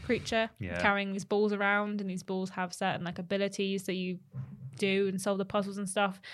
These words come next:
Speaker 1: Looks relatively interesting. Um, coming for twenty twenty-three, which should be quite
Speaker 2: Looks a
Speaker 1: cool.
Speaker 2: bit weird. Like, I've made, I've made an Inside Limbo comparison to two games so far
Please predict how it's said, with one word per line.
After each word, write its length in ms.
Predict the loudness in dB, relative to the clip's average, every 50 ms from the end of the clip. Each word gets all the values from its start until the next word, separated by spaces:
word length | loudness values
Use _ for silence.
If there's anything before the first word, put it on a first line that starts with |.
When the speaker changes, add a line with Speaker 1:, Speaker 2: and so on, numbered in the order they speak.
| -14 -14 -6 2 4
Speaker 1:
Looks 160 | 4 6 6
relatively 440 | 6 6 6 6 6 4 4 4 4
interesting. 560 | 4 2 0 -2 0 4 4 4 4 2 -2 -2 0
Um, 340 | 2 4 4 4 4 2 -2
coming 300 | -4 -2 -2 -2 -2 -4
for 100 | -6 -8
twenty 280 | -6 -4 -4 -4 -4 -6
twenty-three, 540 | -6 -6 -6 -6 -6 -6 -6 -6 -6 -8 _ _ -20
which 160 | -18 -16 -16
should 140 | -16 -16 -16
be 80 | -12
quite 100 | -6 -6
Speaker 2:
Looks 120 | -4 0 2
a 20 | 4
Speaker 1:
cool. 80 | 4
Speaker 2:
bit 60 | 6
weird. 400 | 6 6 6 6 6 2 0 -4 -8 -4 2
Like, 260 | 2 4 4 2 2 2
I've 180 | 4 4 6
made, 340 | 4 4 6 4 4 2 0 2
I've 180 | 4 4 6 6
made 180 | 6 4 4 4
an 100 | 2 2
Inside 720 | 2 2 2 2 2 4 4 4 4 4 2 -2 -4 -2
Limbo 340 | 0 2 4 4 4 4 4 2
comparison 500 | 0 0 2 2 2 2 2 0 -4 -4
to 100 | -4 -6
two 240 | -4 -2 0 0 2
games 400 | 2 2 2 2 0 -2 -4 -4
so 160 | -4 -4 -4
far 440 | -4 -2 -2 -2 0 -2 -2 -6 -8